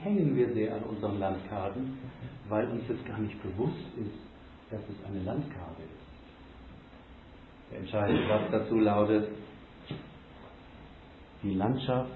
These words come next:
oder die Landkarte ist nicht die Landschaft. Mein Bild von der Realität, also zum Beispiel von meinem Partner, das ist mein Bild, meins. Das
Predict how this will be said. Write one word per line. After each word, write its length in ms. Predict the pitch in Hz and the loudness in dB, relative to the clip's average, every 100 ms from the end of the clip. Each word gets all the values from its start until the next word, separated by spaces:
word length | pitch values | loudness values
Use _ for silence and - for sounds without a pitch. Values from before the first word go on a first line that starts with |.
| - | -6
oder 80 | 104 | -2
die 120 | 90 | 2
Landkarte 720 | 104 139 - 117 107 107 113 113 - | 4 4 4 2 2 2 2 0 0
ist 300 | 127 - - | 10 12 12
nicht 460 | 131 151 - - - | 10 6 4 -2 -4
die 100 | 123 | 0
Landschaft. 440 | 147 196 - 90 - - - - - - - - - - - | 0 0 -2 -6 -8 -12 -14 -16 -16 -18 -18 -16 -14 -10 -2
Mein 260 | 107 104 - | 0 2 6
Bild 340 | 143 202 202 | 10 10 8
von 160 | 135 120 | 4 4
der 160 | 110 104 | 4 6
Realität, 800 | 110 98 98 98 104 110 151 - - - - - - | 6 6 2 0 2 2 2 -2 -10 -16 -20 -18 -8
also 220 | 104 92 | -6 -4
zum 140 | 104 95 | -4 -4
Beispiel 260 | 92 104 | -4 -6
von 180 | - 101 | -6 -4
meinem 240 | 101 85 82 | -2 -2 -4
Partner, 460 | 85 - - 95 - - - - - - - - - - - | -6 -8 -8 -8 -8 -10 -16 -18 -20 -20 -20 -18 -18 -18 -14
das 320 | 87 80 - 98 | -12 -8 -6 -6
ist 100 | 101 | -4
mein 180 | 92 80 - | -6 -6 -4
Bild, 240 | 131 147 - - - - - - - - | -2 -2 -4 -10 -16 -18 -20 -20 -20 -6
meins. 460 | 104 127 131 113 - - - - - - - - - - - - - - - - - - - - - - - - - - - - - - | -2 2 2 0 -4 -12 -16 -18 -20 -20 -20 -20 -20 -20 -20 -20 -20 -20 -20 -20 -20 -20 -20 -20 -18 -18 -20 -20 -20 -20 -20 -20 -20 -16
Das 80 | 92 | -14